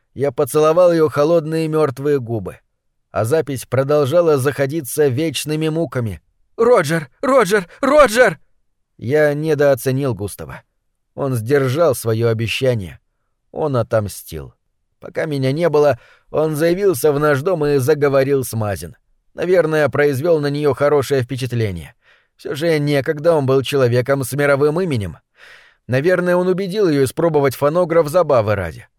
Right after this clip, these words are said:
сделать пробную запись или что-то вроде того. Фрай уговорил ее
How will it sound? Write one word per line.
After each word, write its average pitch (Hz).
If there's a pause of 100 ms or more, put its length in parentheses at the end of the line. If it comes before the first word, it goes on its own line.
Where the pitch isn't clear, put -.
(160)
сделать 160
пробную 160
запись 123 (200)
или 135
что-то 131
вроде 117
того. 90 (360)
Фрай 135
уговорил 120
ее 180